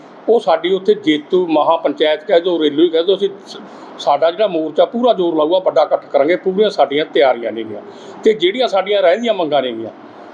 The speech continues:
ਬੜੀਆਂ ਮੰਗਾਂ ਨੇ, ਕਾ-, ਕਾਫੀ ਮੰਗਾਂ ਨੇਗੀਆਂ, ਉਹਨਾਂ ਬਾਰੇ ਵੀ ਉੱਥੇ ਐਲਾਨ ਕੀਤਾ ਜਾਊਗਾ ਅਗਲਾ ਸੰਘਰਸ਼ ਕੀ ਕਰਨਾ ਹੈ।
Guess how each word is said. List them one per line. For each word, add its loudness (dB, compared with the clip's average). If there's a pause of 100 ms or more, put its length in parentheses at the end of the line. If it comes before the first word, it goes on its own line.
(240)
ਬੜੀਆਂ 2 (180)
ਮੰਗਾਂ 0
ਨੇ, -4
ਕਾ-, 0
ਕਾਫੀ 0
ਮੰਗਾਂ -2
ਨੇਗੀਆਂ, -4 (340)
ਉਹਨਾਂ 4
ਬਾਰੇ 0
ਵੀ 0
ਉੱਥੇ -2
ਐਲਾਨ 0
ਕੀਤਾ -2
ਜਾਊਗਾ 0
ਅਗਲਾ 2
ਸੰਘਰਸ਼ -2
ਕੀ -2
ਕਰਨਾ 2
ਹੈ। -2